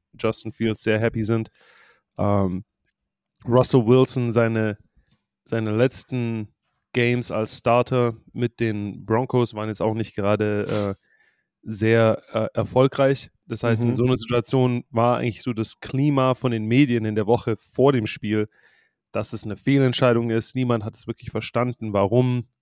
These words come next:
Speaker 1: und, und was der Plan ist. Aber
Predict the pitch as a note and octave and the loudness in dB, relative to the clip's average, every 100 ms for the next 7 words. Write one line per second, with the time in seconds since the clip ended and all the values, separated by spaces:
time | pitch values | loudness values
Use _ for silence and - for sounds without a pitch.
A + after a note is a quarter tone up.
0 | _ A2+ G#2+ G#2+ G#2+ G#2 A2 A2 - A#2 | _ -8 -8 -8 -2 -2 -2 -4 -2 0
1 | A#2+ A#2 A#2 - _ _ _ _ _ _ | 0 -2 -4 -10 _ _ _ _ _ _
2 | _ G2+ A2 A#2+ B2+ | _ -6 2 4 4